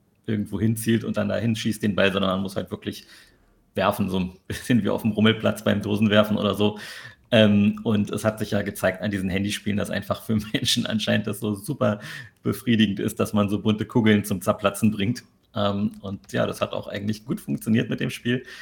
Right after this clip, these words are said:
Ähm, es haben nicht so viele Leute gekauft, aber die, die es gekauft haben, die fanden's eigentlich,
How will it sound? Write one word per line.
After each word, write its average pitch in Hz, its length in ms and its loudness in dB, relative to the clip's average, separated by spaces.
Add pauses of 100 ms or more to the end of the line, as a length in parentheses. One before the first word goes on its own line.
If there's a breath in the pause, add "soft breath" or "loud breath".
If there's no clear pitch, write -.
(460 loud breath)
Ähm, 101 600 4
es 101 140 -4
haben 104 120 4
nicht - 160 0
so - 80 -14
viele 101 220 -4
Leute 95 240 0
gekauft, - 380 0
aber 104 180 0
die, 104 100 -2
die 104 80 -4
es 104 100 -6
gekauft - 360 -10
haben, 95 120 -4
die 92 60 -8
fanden's 98 300 -8
eigentlich, 92 440 -10